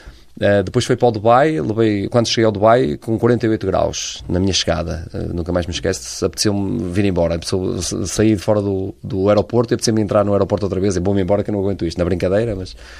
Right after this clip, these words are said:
até fiz isso em tom de brincadeira. Mas, eh, mas pronto, adorei estar, eh, esses dois anos no, nos Emirados. Eh, e depois, eh, passei para o, o oposto, passei para Yorkshire outra vez, onde,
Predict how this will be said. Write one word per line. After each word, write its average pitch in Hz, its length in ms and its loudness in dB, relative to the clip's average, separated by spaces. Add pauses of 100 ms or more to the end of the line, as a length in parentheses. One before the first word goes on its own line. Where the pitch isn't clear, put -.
(180)
até 110 200 2
fiz 110 200 4
isso 107 260 2
em 95 80 0
tom 104 120 0
de 98 80 -2
brincadeira. 101 500 2 (640)
Mas, 95 380 -2
eh, 95 200 0
mas 95 160 -2
pronto, 92 220 2
adorei 92 240 2
estar, 85 240 0
eh, 87 340 -2
esses 87 160 -6
dois 90 200 -2
anos 87 200 -2
no, 90 220 -6
nos 90 180 -4
Emirados. 90 460 -2 (480)
Eh, 95 240 2
e 120 60 2
depois, 113 340 0
eh, 127 260 2
passei 127 240 0
para 123 200 2
o, - 20 4 (460)
o 117 40 2
oposto, 127 360 -2
passei 87 240 -4
para 90 360 -2
Yorkshire 95 540 2 (100)
outra 95 240 -2
vez, 98 240 0
onde, 87 220 -2